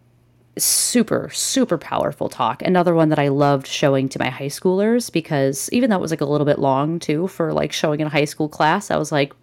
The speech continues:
"Worth every second," and, like, kids don't wanna watch a video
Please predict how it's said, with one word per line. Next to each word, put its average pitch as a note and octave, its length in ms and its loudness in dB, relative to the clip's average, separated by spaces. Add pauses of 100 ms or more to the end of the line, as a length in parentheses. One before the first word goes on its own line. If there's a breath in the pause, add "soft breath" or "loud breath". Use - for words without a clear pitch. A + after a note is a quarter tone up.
(240)
"Worth A3 260 4
every A#3 260 4
second," F#3+ 600 2
and, C#3+ 260 -4 (160)
like, D3+ 160 0
kids D3+ 260 -4
don't D3+ 120 0
wanna D3 160 0
watch C3+ 200 0
a C#3 60 -4
video B2 560 0